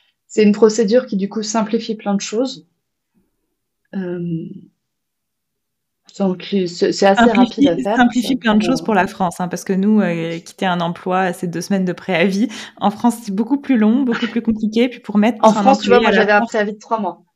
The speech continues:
Speaker 2: Ouais.
Speaker 1: Ouais.
Speaker 2: Ah, puis trois mois, c'est long. On, on sait quand on pose une démission et, et déjà deux semaines, c'est long. Quand, quand... parce que quand tu pars, ça y est, t'es stigmatisé par tout le monde. Donc là, trois mois à vivre ça. Et
Speaker 1: C'est
Speaker 2: quand,
Speaker 1: ça.
Speaker 2: au contraire, c'est l'employeur qui veut mettre, euh,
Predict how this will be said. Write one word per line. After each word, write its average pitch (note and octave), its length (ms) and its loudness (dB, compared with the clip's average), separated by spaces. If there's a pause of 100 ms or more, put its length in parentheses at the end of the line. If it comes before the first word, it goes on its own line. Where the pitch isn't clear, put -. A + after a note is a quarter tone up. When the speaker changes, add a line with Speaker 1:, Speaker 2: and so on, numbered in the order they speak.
(320)
Speaker 2:
Ouais. F#3+ 180 -2 (600)
Speaker 1:
Ouais. G3 180 -4
Speaker 2:
Ah, A3 80 2
puis G#3+ 100 -2
trois - 300 2
mois, A#3 180 6
c'est G#3+ 200 -2
long. F#3 360 0
On, F#3+ 60 -4
on F#3 40 -2
sait B3+ 160 -4
quand G#3+ 220 -2
on F#3+ 80 -4
pose A3 260 -2
une G3+ 160 4
démission G3 560 0
et, G3+ 240 -6 (260)
et G3+ 100 -4 (140)
déjà G3+ 200 0
deux G#3 140 2
semaines, G#3 260 2
c'est G3+ 200 -2
long. G3 260 -2
Quand, G3+ 200 -4
quand... F3+ 120 -8 (340)
parce G3 120 -12
que G3 80 -12
quand B3 180 -2
tu G#3+ 160 -8
pars, A3+ 300 2
ça A3+ 120 -4
y - 80 0
est, G#3+ 60 0
t'es G#3 100 -2
stigmatisé F#3 560 -4
par G3+ 200 -4
tout - 100 -4
le G3+ 80 4
monde. G3+ 220 2
Donc E3+ 160 -6
là, F#3+ 80 -4
trois - 340 -2
mois G3+ 240 2
à F#3+ 100 0
vivre F3 280 -10
ça. G#3+ 260 -6 (420)
Et G#3+ 80 0
Speaker 1:
C'est A3 60 -2
Speaker 2:
quand, B3+ 220 6
Speaker 1:
ça. - 100 -2
Speaker 2:
au G#3+ 60 -2
contraire, G#3+ 300 0
c'est G#3+ 140 -2
l'employeur G#3 560 0
qui G#3 140 -8
veut F#3 140 -4
mettre, F#3+ 340 -6
euh, E3+ 140 -6